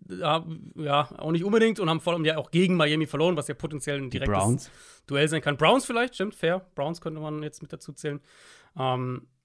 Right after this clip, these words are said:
Speaker 1: aber das wäre mein direktes Adjustment. Dolphins rein,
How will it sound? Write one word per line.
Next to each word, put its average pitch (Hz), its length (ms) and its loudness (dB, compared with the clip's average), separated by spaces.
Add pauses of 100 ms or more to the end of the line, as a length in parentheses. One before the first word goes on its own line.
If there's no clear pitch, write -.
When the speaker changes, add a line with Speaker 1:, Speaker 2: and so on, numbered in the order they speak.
(240)
Speaker 1:
aber 127 380 0
das 143 420 -2
wäre 147 220 2
mein 139 320 2
direktes 139 380 -2
Adjustment. 131 760 -4 (340)
Dolphins 135 440 -2
rein, 123 380 -4